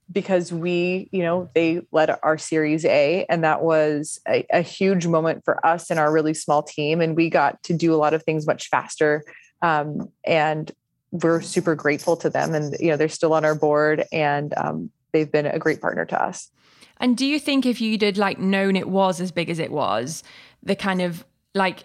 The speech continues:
Speaker 2: would, I mean, I know you said, like, we all say this, like, the, when the pressure's off, we relax. And I think we're our true selves. And again, I think our passion comes out sometimes a bit more. Do you think it, you would have been a bit different if you hadn't have had that pressure taken off?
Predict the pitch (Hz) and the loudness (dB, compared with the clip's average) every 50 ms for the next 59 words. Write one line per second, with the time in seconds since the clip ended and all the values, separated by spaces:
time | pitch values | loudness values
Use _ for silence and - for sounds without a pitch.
0 | _ _ - 170 190 185 202 214 185 - - - 208 208 208 202 196 196 202 202 | _ _ -14 -8 -4 0 0 0 0 -2 -2 -2 0 2 2 0 2 2 0 0
1 | 185 190 - - 147 165 170 160 160 - 185 180 151 185 185 180 - 180 170 160 | 0 0 -2 -2 -2 0 0 -2 -2 0 -2 0 0 0 -2 -2 -4 -4 -4 -4
2 | 170 165 - - - 180 170 185 180 180 185 185 - 202 185 - - 175 - - | -4 -4 -4 -4 -4 -2 -2 -2 0 -2 -2 -4 -4 -6 -4 -4 -4 -4 -2 0
3 | 165 165 170 - - 180 175 165 165 175 185 190 185 - - - - - - - | 0 0 -2 -4 -6 -4 -2 -2 0 0 0 0 0 -2 -4 -8 -12 -14 -10 -4
4 | - - 170 170 165 165 160 180 - 180 - - 165 175 170 170 165 - - 196 | -2 -2 -2 -2 -2 -4 -4 -4 -6 -6 -4 -2 0 0 0 0 -2 -4 -6 -6
5 | 175 - - 214 208 208 208 202 170 185 175 175 180 190 185 180 175 - - - | -4 -2 0 2 2 2 2 0 0 0 -2 0 0 0 0 -2 -2 -6 -12 -16
6 | - - 214 214 208 190 185 - - 220 208 - - 202 202 - 202 185 175 196 | -8 -4 -2 0 0 0 0 -2 -2 -2 -2 0 0 0 0 0 0 0 2 2
7 | 175 180 - - - 185 180 190 180 175 180 160 175 - - 175 165 170 170 165 | 2 0 0 -2 -4 -2 -2 -2 -2 -2 0 -2 -2 -2 0 0 0 0 0 -2
8 | - - - - - - - 247 254 254 269 262 254 233 - 214 208 214 190 214 | -4 -12 -14 -12 -6 -2 0 0 2 2 2 2 2 0 0 0 0 2 2 2
9 | 208 220 202 175 208 202 190 190 196 190 - 170 202 190 - - 190 180 143 - | 2 2 0 0 0 0 0 0 0 -2 -2 0 -2 -2 -2 -2 -2 -2 0 -2
10 | 190 - - - 185 185 175 - - 196 180 - - 160 - 170 147 - 113 - | -4 -4 -4 -2 -2 -2 -2 0 0 0 0 0 -2 -4 -4 -6 -4 -4 -6 -6
11 | - 190 180 - - - - 170 151 - 175 139 - - - - - - - | -6 -6 -8 -8 -8 -8 -8 -8 -6 -6 -6 -6 -6 -6 -8 -8 -10 -12 -16